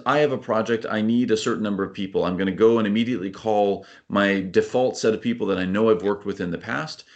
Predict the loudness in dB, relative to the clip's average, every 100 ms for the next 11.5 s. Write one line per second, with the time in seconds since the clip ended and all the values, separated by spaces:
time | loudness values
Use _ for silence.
0 | -12 -4 -2 2 0 0 -4 -4 -4 -6
1 | -10 -6 -2 -2 -4 -6 -4 -4 -6 -6
2 | -6 -6 -2 0 0 2 0 0 -8 -8
3 | -10 -4 -4 -4 -6 -4 -2 -4 -4 -2
4 | 0 0 -2 -2 -4 -4 -6 -6 -6 -6
5 | -4 -4 0 0 0 0 0 0 -2 -2
6 | -4 -2 -2 -4 -4 -10 -20 -20 -20 -20
7 | -20 _ 0 2 2 -2 0 2 2 -2
8 | -2 -2 0 -2 -2 -4 -2 -2 -2 -4
9 | -4 -2 -4 -6 -4 -4 -4 -4 -2 -2
10 | 0 0 0 -2 0 0 0 -2 -2 -2
11 | 0 0 0 -4